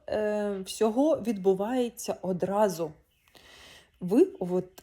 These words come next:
ви зараз слухаєте це, і вам здається,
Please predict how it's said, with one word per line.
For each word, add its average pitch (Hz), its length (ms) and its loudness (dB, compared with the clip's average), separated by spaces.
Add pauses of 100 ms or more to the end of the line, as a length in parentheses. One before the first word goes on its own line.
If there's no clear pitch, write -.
(140)
ви 208 180 4
зараз 170 360 -2
слухаєте 226 680 0
це, 156 280 -8 (140)
і 180 80 0
вам 226 320 0
здається, 190 640 -2